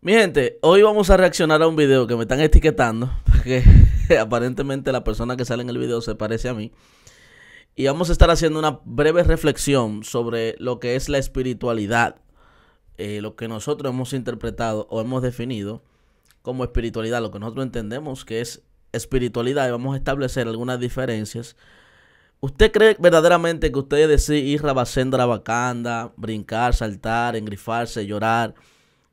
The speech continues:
eso es, esa es la obra del Espíritu Santo? O sea, realmente la obra del Espíritu Santo está limitada a hacernos llorar, a hacernos, eh, hacer que nuestro cuerpo reaccione ante su presencia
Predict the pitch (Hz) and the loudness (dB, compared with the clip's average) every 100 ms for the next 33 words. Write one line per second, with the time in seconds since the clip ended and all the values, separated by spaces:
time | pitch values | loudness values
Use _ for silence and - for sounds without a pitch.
0 | _ 135 117 175 151 170 - - 147 208 | _ -4 -2 2 4 2 0 -4 0 -2
1 | 208 190 160 170 160 151 139 135 143 143 | 0 2 4 4 2 0 0 -2 -2 -8
2 | 98 98 104 101 98 - _ _ _ _ | -10 -12 -14 -12 -14 -18 _ _ _ _
3 | - 139 170 190 180 165 147 170 180 175 | -6 -4 -2 0 2 6 8 6 6 4
4 | 156 127 - 156 143 131 147 151 147 135 | 4 2 -4 -6 -6 -2 -2 -2 -4 -2
5 | 135 143 135 117 120 127 131 - 117 104 | -2 -2 -4 -2 0 2 0 0 -2 -2
6 | 120 123 123 113 107 104 113 - 104 - | -4 -4 -4 -2 -2 -4 -6 -8 -6 -4
7 | 107 113 110 - - _ - - - _ | -6 -6 -10 -12 -20 _ -20 -20 -20 _
8 | _ - 113 - - 123 - 156 170 156 | _ -8 -6 -4 -2 0 2 0 0 -2
9 | 147 131 139 139 151 143 143 127 - - | -2 -2 -2 -2 0 0 0 -2 -4 -10
10 | 135 143 165 165 147 139 113 117 120 92 | -4 -4 -2 -4 -6 -6 -8 -10 -10 -10
11 | 101 117 101 95 - | -8 -8 -8 -10 -16